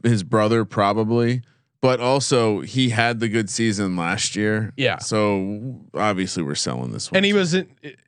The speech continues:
Speaker 2: yeah, I, I'm saying if you're gonna roll the dice with the Bosa, why not just take the extra hundred to one odds, right?
Speaker 1: Uh, yeah, <laughs> I get, well, you know, especially 'cause, uh, he, like, his,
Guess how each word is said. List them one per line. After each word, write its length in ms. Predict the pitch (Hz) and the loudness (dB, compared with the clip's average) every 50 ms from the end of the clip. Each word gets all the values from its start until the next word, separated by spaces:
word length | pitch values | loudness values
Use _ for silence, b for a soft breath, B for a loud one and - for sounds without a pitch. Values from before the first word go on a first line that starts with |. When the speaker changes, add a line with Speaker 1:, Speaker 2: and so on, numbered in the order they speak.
| _ - | _ -4
Speaker 2:
yeah, 320 | 180 170 131 87 67 - - _ - | 0 0 0 0 -2 -10 -16 _ -2
I, 300 | 151 160 160 165 175 185 | -2 0 0 0 0 0
I'm 120 | 202 220 226 | 2 0 0
saying 600 | 190 - 208 196 185 180 170 165 160 151 143 b b b b b b | 0 0 2 2 2 2 2 2 0 -2 -4 b b b b b b
if 140 | - 175 139 | -2 0 2
you're 100 | 175 170 | 2 2
gonna 180 | 165 190 196 196 | 2 2 2 2
roll 180 | 190 190 190 185 | 4 4 2 2
the 100 | 175 165 | 2 2
dice 280 | 160 160 165 170 - | 2 2 2 2 0
with 80 | - 165 | -2 -2
the 60 | 147 | -2
Bosa, 400 | 120 101 123 135 147 - - 175 | -2 0 0 0 0 2 2 2
why 160 | 156 139 143 143 | 2 2 2 2
not 200 | 143 143 143 135 | 0 0 -2 -2
just 240 | - 143 131 - - | -2 -4 -4 -2 -2
take 200 | - 151 135 120 | -2 -2 -2 0
the 220 | - 131 131 127 - | -2 -2 -2 -2 0
extra 420 | - 131 131 - - - 135 123 | 0 0 0 0 -2 -2 0 0
hundred 320 | 113 - 127 127 123 110 101 | 0 0 0 0 -2 -2 -2
to 60 | 120 | -4
one 180 | 117 117 113 104 | -4 -2 -2 -2
odds, 380 | 104 120 123 120 107 - - 98 | -2 -4 -4 -6 -8 -10 -10 -8
right? 280 | 98 98 117 127 - - _ _ _ _ _ _ _ _ _ _ _ _ _ _ _ _ _ _ _ _ _ _ _ _ - | -6 -4 -4 -4 -6 -10 _ _ _ _ _ _ _ _ _ _ _ _ _ _ _ _ _ _ _ _ _ _ _ _ -6
Speaker 1:
Uh, 60 | 123 - | -4 0
yeah, 460 | 139 135 156 147 117 147 - - - - | 2 2 2 4 2 0 -2 -2 -4 -4
<laughs> 40 | - | 0
I 120 | 104 123 | 0 0
get, 360 | 123 113 139 123 - 135 - - | 0 0 -2 -2 -2 -6 -4 -2
well, 260 | 170 208 226 214 143 120 B B B 147 | 0 0 0 0 -4 -8 B B B -4
you 80 | - 196 | -2 0
know, 80 | 240 | 0
especially 440 | - 196 - - 262 302 - - 359 | 0 0 0 -2 0 0 0 0 0
'cause, 320 | 349 330 285 226 196 185 - - | 0 2 0 2 0 -2 -4 -6
uh, 100 | - 135 - - | -6 -6 -6 -4
he, 180 | 156 170 160 - - | -4 -2 -2 -4 0
like, 240 | 170 175 160 151 - | 0 0 0 0 -2
his, 540 | - - 175 175 175 170 156 135 135 - | -8 -2 0 2 2 2 0 -2 -4 -6